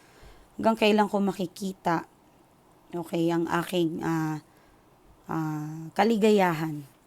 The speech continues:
Actually, this, ah, past trauma, okay? Past trauma na parang mas nakakaawa ka nung dati.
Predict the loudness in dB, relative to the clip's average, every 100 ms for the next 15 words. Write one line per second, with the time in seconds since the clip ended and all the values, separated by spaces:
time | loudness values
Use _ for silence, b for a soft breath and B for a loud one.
0 | 0 2 4 6 6 6 4 4 4 6
1 | 8 10 8 8 4 0 -10 -16 -20 2
2 | 6 8 8 6 8 8 8 6 0 -6
3 | _ _ -14 -10 -4 -2 -4 -8 B B
4 | B 6 6 8 4 4 4 6 4 2
5 | 2 0 2 2 2 2 0 -2 -8 _
6 | _ _ _ _ _ _ _ _ -20 b
7 | b b b b 4 6 6 4 6 6
8 | 6 6 8 6 4 2 2 2 2 2
9 | 0 -6